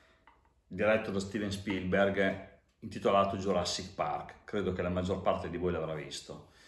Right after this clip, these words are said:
Di fatto Spielberg ha riportato in vita i gino-, i dinosauri, perché quando abbiamo tutti visto nello schermo gigante del cinema, e poi magari qualcuno l'ha visto invece a casa, i dinosauri apparire davanti a Sam Neill e Laura Dern, gli attori protagonisti di questo film,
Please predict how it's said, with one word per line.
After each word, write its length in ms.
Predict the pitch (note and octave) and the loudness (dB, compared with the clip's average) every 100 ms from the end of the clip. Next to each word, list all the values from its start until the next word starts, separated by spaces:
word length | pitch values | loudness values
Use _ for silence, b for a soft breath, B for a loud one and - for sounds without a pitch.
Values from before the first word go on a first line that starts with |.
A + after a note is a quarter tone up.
| b b b b b _ _ _ _ | b b b b b _ _ _ _
Di 140 | D#3 | 2
fatto 760 | D#3 C#3+ - - G#2 F#2+ - - | 8 8 8 2 2 2 -10 -16
Spielberg 720 | - - C3 G2 G#2 G2 - | -4 4 4 4 2 0 -6
ha 100 | - | 2
riportato 460 | B2+ B2 B2 B2 A#2+ | 2 4 4 4 4
in 100 | A2+ | 4
vita 220 | G#2+ G#2+ | 4 0
i 40 | F#2+ | -2
gino-, 200 | F#2+ F#2+ | 0 -2
i 80 | G2+ | -2
dinosauri, 600 | G#2 G#2 G#2+ F#2+ D#2+ D#2+ | 0 2 6 6 4 -2
perché 220 | E2 F2 | -8 -6
quando 300 | F#2 A2 G#2 | 0 2 4
abbiamo 360 | F#2 G2+ G2 F#2+ | 4 4 2 0
tutti 240 | A2 G2+ | -4 -2
visto 340 | G2+ F#2 F2+ | -2 -2 -2
nello 160 | E2+ E2+ | -2 -2
schermo 340 | E2 G#2+ G#2 F#2+ | 0 2 2 0
gigante 420 | F#2 G2 G2+ G2 | 0 2 0 0
del 120 | F2+ | -4
cinema, 460 | E2+ G2 F2 D#2+ - | -4 -4 -4 -4 -6
e 40 | |
poi 120 | - | -4
magari 260 | F#2+ G2 F#2 | -2 0 0
qualcuno 380 | F#2 E2+ G#2+ F#2+ | -2 -4 -4 -2
l'ha 80 | |
visto 240 | F2 F2+ F2+ | 0 -2 -2
invece 280 | F2 F2+ F2+ | -4 -2 -2
a 40 | |
casa, 560 | G#2 F2+ D#2+ D#2 D#2 - b b b b b b b - | 2 4 2 -2 -8 -12 b b b b b b b -8
i 100 | G#2 | 2
dinosauri 540 | C3+ C#3 D3 B2+ A2 | 6 10 12 12 10
apparire 540 | G#2+ A#2+ A#2+ G#2+ F#2+ | 8 8 8 8 6
davanti 600 | F#2+ G#2 G#2+ F#2+ F2+ F2+ | 6 6 6 4 0 -2
a 140 | - F2+ | -2 -2
Sam 300 | - A2+ A2+ | 0 2 4
Neill 240 | G#2+ F2+ | 2 2
e 160 | E2 F#2 | 0 2
Laura 240 | G#2+ C3 | 6 6
Dern, 580 | C#3+ A2+ A2 A#2+ C3+ - | 8 10 10 8 4 0
gli 60 | E2+ | -6
attori 300 | E2 A#2 F#2+ | -2 0 0
protagonisti 540 | F2+ F#2+ F2+ F#2 F#2 | -2 -2 0 0 -2
di 100 | F#2 | -4
questo 240 | E2 F#2+ C3 | -6 -4 -6
film, 580 | - E2 D#2 E2 E2 | -4 -6 -4 -2 -4